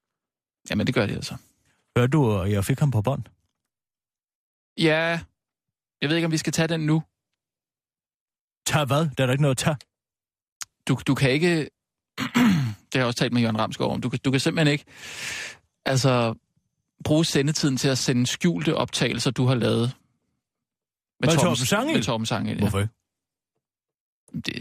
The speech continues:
Speaker 1: altså, det, det kan man ikke. Det er ikke sådan, altså, det er jo ikke, det, radioen er ikke
Speaker 2: Jeg
Speaker 1: din.
Speaker 2: afslører jo, hvordan at wikisiderne i virkeligheden bliver skabt. Og det er penge under bordet. Ni tusind tre hundrede kroner.
Speaker 1: Men han har jo ikke lavet nogen artikel om dig.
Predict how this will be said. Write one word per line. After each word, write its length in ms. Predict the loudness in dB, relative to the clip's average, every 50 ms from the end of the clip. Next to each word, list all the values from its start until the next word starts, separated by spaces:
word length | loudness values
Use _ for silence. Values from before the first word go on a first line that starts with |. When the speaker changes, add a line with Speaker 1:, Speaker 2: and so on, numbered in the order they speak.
| -8 -6
Speaker 1:
altså, 180 | -4 -4 -4
det, 200 | -6 -6 -8 -6
det 80 | -6 -4
kan 160 | -2 0 2
man 100 | 2 2
ikke. 140 | 2 0 0 0
Det 60 | 0
er 20 |
ikke 120 | 0 0 0
sådan, 180 | 0 0 0
altså, 160 | 0 -2 -2
det 80 | 0 0
er 40 | 0
jo 20 |
ikke, 280 | 0 -2 -4 -4 -2 -2
det, 100 | -2 0
radioen 320 | -2 -2 -2 0 0 2 2
er 40 |
ikke 120 | 2 2 2
Speaker 2:
Jeg 80 | 2
Speaker 1:
din. 80 | 2 2
Speaker 2:
afslører 560 | 0 0 0 0 -2 -2 0 0 2 2 2 2
jo, 180 | 0 0 0 0
hvordan 420 | -2 -2 -2 0 0 0 -2 -4 -6 _ _ _ _ _ _ _ _ _ _ -2
at 80 | 0 2
wikisiderne 760 | 2 2 2 2 2 0 0 2 0 0 0 0 0 0 0
i 40 | 2
virkeligheden 560 | 2 0 0 2 0 0 0 0 -2 -2 -2
bliver 240 | -2 -2 -2 -2 -4 -6 _
skabt. 400 | -8 -6 -2 -2 -2 -4 -4 -12 _ _ _ _ _ _
Og 100 | -4 0
det 60 | 0 0
er 40 |
penge 220 | 2 2 0 0 0
under 120 | -2 -2
bordet. 220 | -2 -2 -4 -4 -8 _ _ _ _ _ _ _ _ _ _ 2
Ni 160 | 2 4 4 4
tusind 380 | 2 2 0 2 2 0 0
tre 180 | 2 2 2 2
hundrede 260 | 2 2 2 0 0
kroner. 260 | 0 -2 -2 -2 -2 -4 _ _ _ _ _ _ _ _ _ _ _ _ _ _ _ _ _ _ _ -6 -2 0 2 2 2 2 2 2 2
Speaker 1:
Men 140 | 2 2 0
han 100 | 0 0
har 100 | 0 0
jo 60 | 0
ikke 100 | 0 0
lavet 160 | 0 0 2 2
nogen 140 | 0 0
artikel 360 | 0 0 -2 -2 -2 -2 -2 -4
om 100 | -4 -8
dig. 100 | -10